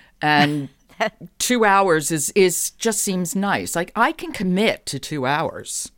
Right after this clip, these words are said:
Speaker 2: And then you need some caffeine.
Speaker 1: And then I need, well, I need caffeine to start it, but then, <laughs> well, let's listen. Let's listen to a little
Speaker 2: All
Speaker 1: bit
Speaker 2: right.
Speaker 1: of it. Okay. This is Caffeine, How Caffeine Created the Modern World by Michael Pollan.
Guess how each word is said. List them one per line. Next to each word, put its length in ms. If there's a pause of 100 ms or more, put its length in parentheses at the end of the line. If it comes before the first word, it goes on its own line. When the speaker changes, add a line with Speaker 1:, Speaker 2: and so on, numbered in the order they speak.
(100)
Speaker 2:
And 140
then 140
you 80
need 180
some 140
caffeine. 380
Speaker 1:
And 140
then 140
I 80
need, 240
well, 180
I 60
need 180
caffeine 380
to 80
start 380
it, 160
but 180
then, 360 (400)
<laughs> 720
well, 120
let's 240
listen. 460
Let's 280
listen 340
to 140
a 40
little 240
Speaker 2:
All 60
Speaker 1:
bit 220
Speaker 2:
right. 20
Speaker 1:
of 200
it. 180 (680)
Okay. 420 (380)
This 180
is 140
Caffeine, 800
How 200
Caffeine 720
Created 460
the 80
Modern 480
World 520 (300)
by 160
Michael 400
Pollan. 460